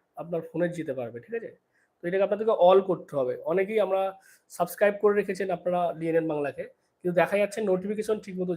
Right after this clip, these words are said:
যাচ্ছে না, কারণ হচ্ছে এই, আহ, all নোটিফিকেশন আপনারা অ্যালাউ করছেন না, ডিসেবল করা রয়েছে, ওইটাকে এনেবল করতে হবে, না হলে কিন্তু যখনই আমরা খবর ছাড়বো সঙ্গে সঙ্গে আপনি পাবেন না, যতই আপনি সাবস্ক্রাইব করে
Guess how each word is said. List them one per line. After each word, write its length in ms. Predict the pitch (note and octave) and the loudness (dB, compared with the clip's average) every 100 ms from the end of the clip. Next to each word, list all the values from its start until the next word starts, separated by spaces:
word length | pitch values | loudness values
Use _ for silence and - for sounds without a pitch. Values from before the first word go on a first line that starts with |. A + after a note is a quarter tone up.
| D#3+ | -4
যাচ্ছে 260 | D#3+ - | -8 -12
না, 160 | C3 A#2 _ | -14 -14 _
কারণ 260 | C#3+ D3+ E3+ | -4 -2 0
হচ্ছে 240 | F#3 F#3 | -2 -2
এই, 120 | F3 F3+ - _ _ _ C3+ | -4 -4 -12 _ _ _ -4
আহ, 260 | C#3 C#3+ C#3 _ - D#3+ | 0 0 -4 _ 2 4
all 120 | F#3+ F#3+ F#3 | 6 4 2
নোটিফিকেশন 600 | E3 E3+ F3+ F3 F#3 F3+ - | 0 0 -4 -4 -4 -4 -6
আপনারা 280 | D#3 E3 D#3+ | -6 -2 0
অ্যালাউ 260 | D3 E3 | 2 0
করছেন 360 | E3+ F3+ - F#3+ | 0 -6 -8 -8
না, 160 | G3+ A3+ - _ _ _ - | -6 -8 -10 _ _ _ -4
ডিসেবল 400 | D#3+ D#3+ G3 G#3 | -2 -2 0 0
করা 180 | G#3 G3 | 4 2
রয়েছে, 400 | G3+ G3+ A3 C4 | 2 -2 -2 -2
ওইটাকে 280 | E3+ E3+ F#3 | 0 -4 -4
এনেবল 340 | E3 F3+ F#3 E3 | 0 2 2 0
করতে 300 | D3+ - C3 | -6 -10 -8
হবে, 140 | B2 | -8
না 120 | C#3+ | -6
হলে 180 | D#3 F#3 | -6 -6
কিন্তু 260 | F#3 F#3+ A#3+ B3+ _ _ _ D3 | -8 -8 -12 -12 _ _ _ 0
যখনই 320 | E3+ E3+ G#3+ | 0 4 2
আমরা 180 | G3+ G3+ | 2 0
খবর 220 | F#3 F3+ | 0 -2
ছাড়বো 240 | F3+ F#3 | -2 -4
সঙ্গে 260 | F#3+ F3 F3 | -4 -4 -4
সঙ্গে 240 | F3+ F3+ | -4 -4
আপনি 180 | F3 F3+ F3+ | -4 -4 -4
পাবেন 300 | G3 C#3 C3+ | -4 -4 -8
না, 120 | B2+ | -8
যতই 340 | D#3 E3+ G3+ | -8 -6 -8
আপনি 220 | F3 F3+ | -6 -8
সাবস্ক্রাইব 400 | E3+ D#3 - E3+ E3 | -8 -10 -6 -6 -6
করে 140 | D#3 | -8